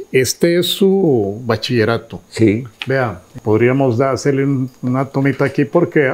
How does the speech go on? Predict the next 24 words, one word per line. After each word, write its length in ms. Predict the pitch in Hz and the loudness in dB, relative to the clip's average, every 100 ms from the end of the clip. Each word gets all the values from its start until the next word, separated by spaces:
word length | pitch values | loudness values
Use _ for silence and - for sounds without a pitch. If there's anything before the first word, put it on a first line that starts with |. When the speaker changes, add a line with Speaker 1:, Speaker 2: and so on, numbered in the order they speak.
| - | -2
Speaker 1:
a 140 | 123 | -4
eso 300 | 120 117 147 | -4 -2 0
iba. 240 | 160 202 151 | 2 2 0
Usted 340 | 110 - 127 | -2 -2 -2
sacó 360 | 127 170 170 180 | 0 -2 -2 -2
el 100 | 196 | -2
ba-, 260 | 139 123 | -4 -2
eh, 240 | 123 107 - _ _ _ _ | -4 -4 -8 _ _ _ _
fue 120 | - 143 | -2 0
a 40 | |
la, 160 | 190 190 - _ _ _ _ | 0 -2 -14 _ _ _ _
no 160 | 147 135 | -4 0
fue 140 | 160 | 2
a 20 | 180 | 0
la 100 | 180 | 0
primaria. 540 | 143 151 151 95 73 _ - _ | 0 0 0 -4 -6 _ -20 _
Speaker 2:
Sí, 220 | - 143 | 0 0
claro. 280 | 143 95 113 | 2 0 0
Speaker 1:
Sí, 140 | 143 170 | 0 0
fue 140 | 123 | 2
a 60 | 147 | -2
la 100 | 165 | -2
primaria 460 | 127 120 156 | -2 0 0
Speaker 2:
Sí. 60 | 175 | 2